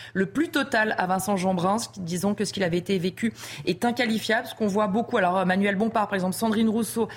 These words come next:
Éric Coquerel, Olivier Faure, François Ruffin, tous, euh, ont condamné. Et ce qui revient dans plusieurs des tweets, euh, ils disent souvent que l'escalade de la violence doit prendre fin. Ou « Je condamne sans équivoque cette spirale de la violence ».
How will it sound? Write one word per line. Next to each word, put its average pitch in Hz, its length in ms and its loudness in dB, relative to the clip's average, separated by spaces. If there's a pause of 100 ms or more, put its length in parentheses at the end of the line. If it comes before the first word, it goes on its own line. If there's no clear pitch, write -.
(160)
Éric 226 240 0
Coquerel, 208 340 0
Olivier 196 260 0
Faure, 202 180 0
François 220 300 0
Ruffin, 208 360 0 (280)
tous, 294 340 -2
euh, 190 220 4
ont 214 160 2
condamné. 233 640 2
Et 320 140 2
ce - 100 -8
qui - 160 -2
revient 233 420 2
dans 214 120 0
plusieurs 254 480 0
des 214 100 0
tweets, 262 280 -4 (380)
euh, 208 200 2
ils 214 120 0
disent 277 220 -2
souvent 247 240 0
que 240 140 -2
l'escalade 233 500 0
de 233 80 2
la 220 220 2
violence 226 340 0
doit 233 200 0
prendre 247 260 0
fin. 220 320 0
Ou « 294 160 4
Je 262 120 0
condamne 254 360 2
sans 240 180 0
équivoque 226 400 0
cette - 180 -4
spirale 214 300 0
de 208 100 0
la 190 120 2
violence ». 185 400 0